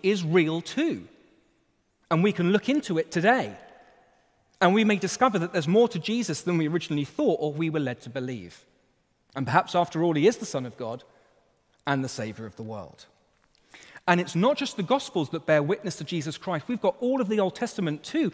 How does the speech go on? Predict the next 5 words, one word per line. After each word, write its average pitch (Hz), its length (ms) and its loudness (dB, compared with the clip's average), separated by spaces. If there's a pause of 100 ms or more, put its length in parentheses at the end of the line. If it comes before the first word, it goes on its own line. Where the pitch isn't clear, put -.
(180)
Thousands 254 1120 -2 (640)
of 208 140 4
years 190 880 0 (840)
of 202 140 0
testimony. 214 640 0